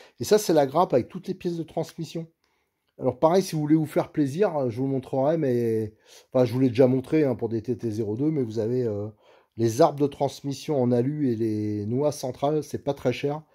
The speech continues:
et, euh, ça fait une option sympa. Donc là, c'est un mix métal et plastique, en fin de compte, ça va très bien, hein. C'est, euh, le plastique fait un peu, euh, amortisseur de couple. Et au fond,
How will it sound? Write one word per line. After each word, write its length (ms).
et, 180
euh, 220
ça 180
fait 120
une 100
option 320
sympa. 500
Donc 160
là, 120
c'est 220
un 160
mix 480
métal 500
et 60
plastique, 480
en 80
fin 120
de 60
compte, 120
ça 140
va 100
très 200
bien, 140
hein. 140
C'est, 200
euh, 560
le 80
plastique 400
fait 100
un 120
peu, 340
euh, 100
amortisseur 520
de 80
couple. 420
Et 80
au 100
fond, 220